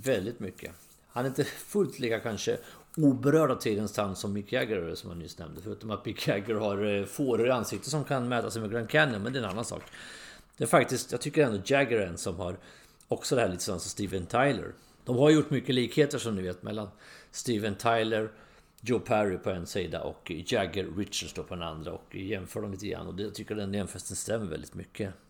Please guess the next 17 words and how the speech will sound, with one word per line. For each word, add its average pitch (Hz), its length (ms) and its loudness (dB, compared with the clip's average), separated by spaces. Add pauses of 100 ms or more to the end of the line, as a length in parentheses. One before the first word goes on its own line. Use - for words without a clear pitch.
(120)
och - 120 -12
väldigt - 240 -12
bra. - 200 -8 (400)
En 180 100 6
annan 220 160 8
sak 143 260 6
som, 117 160 0
är, 80 200 -2
som 120 220 0
också 113 240 0
har 113 140 4
med 104 100 0
ålder 87 300 2
att 90 60 0
göra 80 140 2
lite 78 180 -6
grann, 73 260 -4